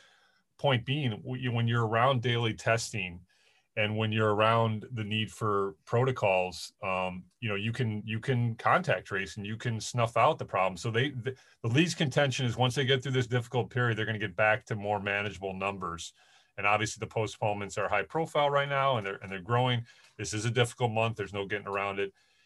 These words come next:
And yeah, they're asking the players to do a lot, but, um, this is the price you pay for trying to hold a season outside of a bubble. And the bubble, uh, while obviously foolproof and worked amazingly,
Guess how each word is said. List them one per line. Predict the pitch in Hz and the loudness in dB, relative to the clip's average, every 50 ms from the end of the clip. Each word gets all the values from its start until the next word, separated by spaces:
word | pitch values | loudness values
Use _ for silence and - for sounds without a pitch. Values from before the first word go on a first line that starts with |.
| _ _ _ _ - | _ _ _ _ 0
And | 113 113 117 117 117 117 | 2 2 2 2 0 0
yeah, | 120 139 185 220 160 | 2 4 4 4 4
they're | 107 104 107 | 4 4 4
asking | 113 117 117 - 139 127 | 4 4 2 2 0 0
the | 117 | 0
players | 117 - 135 123 120 123 123 117 120 - - - | 0 2 2 4 4 4 2 0 -2 -6 -8 -8
to | 120 | -6
do | 110 110 117 117 | -4 -2 0 0
a | 120 | 2
lot, | 113 117 131 165 160 117 104 101 | 6 6 6 6 6 4 2 0
but, | - 113 107 107 107 - _ _ - - | 0 2 2 2 0 -2 _ _ -2 0
um, | 110 107 107 104 101 98 | 2 4 4 2 0 -4
this | 113 - - | -4 -4 -2
is | 123 | -2
the | 117 127 | -2 0
price | - - 127 123 120 - - | 4 6 6 6 6 4 0
you | 123 | -2
pay | 117 - 120 117 120 | 2 4 4 4 4
for | 117 127 117 | 2 0 -2
trying | - - 123 120 117 110 | 0 2 4 4 4 4
to | 110 113 117 110 | 4 4 4 4
hold | 117 113 113 113 | 2 0 0 0
a | |
season | 113 - - 120 110 - 113 107 | -4 -4 -4 -4 -4 -2 0 0
outside | 107 107 - - 117 107 104 | 0 0 0 2 2 2 2
of | 107 | 2
a | 104 | -2
bubble. | 95 87 113 120 - 120 92 82 - _ _ _ _ _ _ _ _ _ | -2 2 2 2 2 2 -2 -6 -8 _ _ _ _ _ _ _ _ _
And | - 101 98 | -6 -6 -4
the | 98 95 | -4 -2
bubble, | 85 107 107 107 107 117 113 110 107 107 - _ - - | 2 4 4 6 6 4 4 4 2 2 -2 _ -6 -2
uh, | 107 101 98 98 98 | 0 2 2 2 0
while | 98 101 101 104 101 101 101 | 0 2 2 2 4 4 4
obviously | 107 104 104 104 104 104 - - - 110 104 101 98 98 98 98 - | 4 4 2 2 0 -4 -6 -6 -4 -4 -4 -4 -4 -6 -8 -10 -12
foolproof | - - 135 156 175 170 - 120 110 107 107 - - | -8 -2 -2 -2 -2 -2 -2 -4 -4 -4 -4 -6 -8
and | 110 98 98 98 | -8 -8 -6 -4
worked | 98 104 104 101 - _ - - | -2 -2 -2 -2 -4 _ -16 -12
amazingly, | 110 92 107 135 151 123 117 98 98 98 101 98 | -6 -4 -2 -2 -2 -4 -4 -4 -2 -2 -4 -4